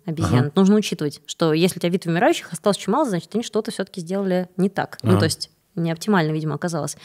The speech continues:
Speaker 1: И это вообще всегда проблема, а, не в биологии, а в социологии, всяких принципов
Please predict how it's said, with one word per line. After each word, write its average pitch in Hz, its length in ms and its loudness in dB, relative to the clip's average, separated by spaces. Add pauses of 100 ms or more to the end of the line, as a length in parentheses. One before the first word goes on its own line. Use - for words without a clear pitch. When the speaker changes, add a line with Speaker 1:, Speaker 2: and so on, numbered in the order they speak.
(220)
Speaker 1:
И 170 80 0
это 208 160 2
вообще 220 240 0
всегда 226 240 0
проблема, 185 600 2 (800)
а, 175 180 4 (400)
не 196 120 4
в 175 40 0
биологии, 226 340 6
а 196 40 2
в 170 40 -2
социологии, 196 500 2
всяких - 300 -10 (100)
принципов 202 460 0